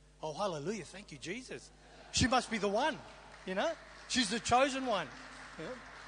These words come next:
And those were her words to me, you know, that day. But if she turned around and said to me, because don't forget, she's coming out of a Greek Orthodox family. The traditions are there.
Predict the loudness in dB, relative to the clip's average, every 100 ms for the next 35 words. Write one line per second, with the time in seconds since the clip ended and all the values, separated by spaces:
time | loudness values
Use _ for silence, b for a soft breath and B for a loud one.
0 | -16 -16 -16 -16 -16 -16 -14 -6 2 2
1 | 4 0 2 2 2 2 0 -4 -10 -8
2 | -8 -8 -6 -4 -4 -4 -4 -4 -8 B
3 | B 6 6 4 B B -4 0 0 2
4 | 2 4 6 6 4 0 0 0 0 -2
5 | -2 -2 -4 0 0 -2 B B B -20
6 | -20 -20 -2 4 4 4 0 0 -2 -10
7 | -2 -2 2 0 0 -2 -6 -2 -4 -2
8 | -4 -4 -2 -2 -2 -8 -12 -20 -14 -10
9 | -8 -6 -4 -4 -4 -4 -4 -4